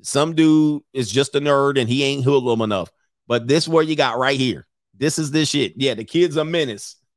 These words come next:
The kid's a menace to decent society, and she's trying to make excuses. I was in special ed. I wasn't in no special ed. But she said I E P. Listen, she gave you an indication the kid's in special ed.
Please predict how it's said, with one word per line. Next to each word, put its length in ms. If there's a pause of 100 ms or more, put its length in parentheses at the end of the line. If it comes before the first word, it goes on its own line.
(380)
The 80
kid's 280
a 80
menace 320
to 180
decent 440
society, 720 (240)
and 140
she's 240
trying 220
to 80
make 220
excuses. 600 (1300)
I 80
was 200
in 80
special 500
ed. 300
I 60
wasn't 280
in 80
no 120
special 360
ed. 100 (320)
But 120
she 140
said 340
I 160
E 200
P. 360 (1800)
Listen, 380 (160)
she 200
gave 240
you 100
an 80
indication 500
the 60
kid's 280
in 80
special 420
ed. 180